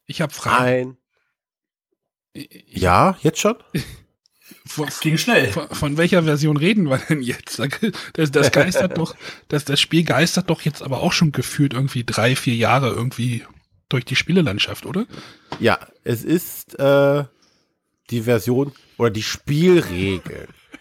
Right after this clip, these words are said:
Speaker 2: Am Material hat sich in der Zwischenzeit gar nicht so viel geändert.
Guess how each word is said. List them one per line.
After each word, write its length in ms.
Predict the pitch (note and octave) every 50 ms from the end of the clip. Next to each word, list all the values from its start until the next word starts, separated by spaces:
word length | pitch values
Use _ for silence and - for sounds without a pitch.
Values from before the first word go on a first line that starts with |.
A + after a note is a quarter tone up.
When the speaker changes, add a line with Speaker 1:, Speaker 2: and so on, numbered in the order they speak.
| _ _ _
Speaker 2:
Am 180 | - A#2 C3
Material 680 | D3+ D#3 D#3+ - - D3+ C3 C3 A#2+ C3 E3+ A3+ A3+ F#3+
hat 180 | G3 G3 -
sich 320 | - F3+ D#3+ D#3+ - - -
in 80 | D#3+
der 160 | D#3+ D3 C#3+
Zwischenzeit 420 | - - D#3+ D3+ - D3+ C#3+ A#2+ A2
gar 200 | A2 G#2 A2 C3
nicht 160 | D#3 D3 -
so 80 | C#3+ -
viel 180 | - - G#2+
geändert. 440 | F#2+ G#2+ G2+ B2+ F3 G3 G3+ -